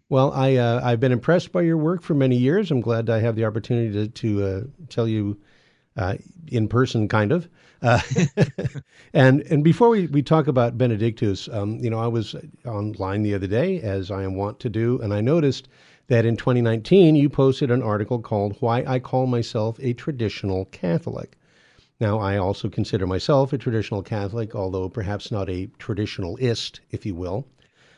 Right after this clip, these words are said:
Uh, and so to start us off, why, why don't you tell us, uh, about what attracted you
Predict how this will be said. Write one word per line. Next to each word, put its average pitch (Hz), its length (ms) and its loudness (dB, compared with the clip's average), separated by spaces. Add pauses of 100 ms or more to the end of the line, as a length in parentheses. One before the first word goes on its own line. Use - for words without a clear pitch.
Uh, 90 340 -4
and 104 180 -2
so 123 160 0
to 117 80 0
start 226 220 0
us 185 140 -2
off, 147 160 2
why, 160 160 -4 (140)
why 185 100 -2
don't 208 120 -2
you - 140 -14
tell 165 220 2
us, - 180 -4
uh, 131 180 -2
about 127 240 -2
what 127 120 0
attracted 127 580 -2
you 95 320 0